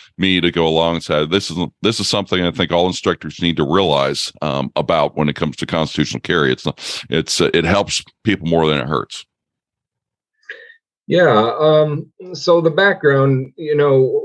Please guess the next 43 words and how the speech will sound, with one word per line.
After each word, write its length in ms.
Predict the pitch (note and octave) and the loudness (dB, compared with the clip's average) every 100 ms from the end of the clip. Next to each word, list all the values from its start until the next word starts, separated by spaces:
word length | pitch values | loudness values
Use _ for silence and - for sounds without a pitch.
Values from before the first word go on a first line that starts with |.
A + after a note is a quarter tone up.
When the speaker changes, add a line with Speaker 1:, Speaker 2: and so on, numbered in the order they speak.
| D3+ | -2
Speaker 2:
we, 140 | D#3 D3+ D3 E3 | -2 -2 0 2
every 180 | E3+ C#3 | 2 0
time 460 | D3+ C#3+ C3 B2+ _ | 0 0 -2 -6 _
there's 260 | A2+ B2+ B2+ | -2 0 0
a 40 | |
bill 300 | A2+ B2+ B2+ | 2 4 4
that's 200 | B2 A2 | 4 0
put 280 | - B2+ A#2+ | 0 0 0
forth, 420 | - A#2+ A#2+ A2+ - A2 A2 | 2 4 4 2 -4 -16 -14
um, 380 | A2 G#2+ G#2+ _ _ - | -12 -12 -14 _ _ -12
to 100 | G#2+ | -10
try 320 | - A#2+ B2 | -2 2 4
to 60 | A2+ | 4
recover 440 | A2 - A#2 A2+ | 2 2 2 2
some 220 | - A2+ | 0 -4
of 100 | G#2+ | 2
our 120 | G#2 | 2
Second 320 | G2+ A2+ A2 G#2 | 2 0 0 0
Amendment 360 | G#2 G#2+ G2+ | 2 0 -2
rights, 300 | G#2+ A2 A2 | 0 0 0
we 140 | G2+ G#2+ | 2 2
all 180 | A#2+ C#3+ | 4 2
know 440 | A#2+ A#2 A#2 C#3 _ _ _ - | 4 2 -2 -8 _ _ _ -2
that 100 | G#2 | 2
we 120 | A2 | 2
start 520 | G#2 - A#2 A2+ G#2+ - G2+ G#2+ | 0 2 4 4 0 -10 -10 -8
hearing 440 | - A#2+ A#2 A2 | -2 2 4 2
all 200 | G#2 A#2 | 0 0
of 80 | A2 | 0
these 220 | A2 G#2 | 0 -2
doom 260 | G2+ A2+ A2+ | 0 0 2
and 140 | G#2+ | 2
gloom 420 | G#2 A2 A2 G#2+ G#2 | 2 4 4 4 4
prophecies 600 | G#2+ G#2+ G#2 - A2 G#2 | 2 2 -2 -4 -4 -2
about 300 | G2 G2+ G2+ | 0 2 2
what's 180 | G#2 - | 0 -2
gonna 240 | G#2+ G2+ | -4 -2
happen 300 | G#2 G#2 G#2 | -2 -4 -6
if 120 | G2+ G#2+ | -6 -6
we 80 | |
pass 320 | G2+ G2+ G2+ - | -4 -2 -2 -6
this 240 | G#2 - | -10 -6
law. 340 | G2+ G2 G2+ | -4 -4 -6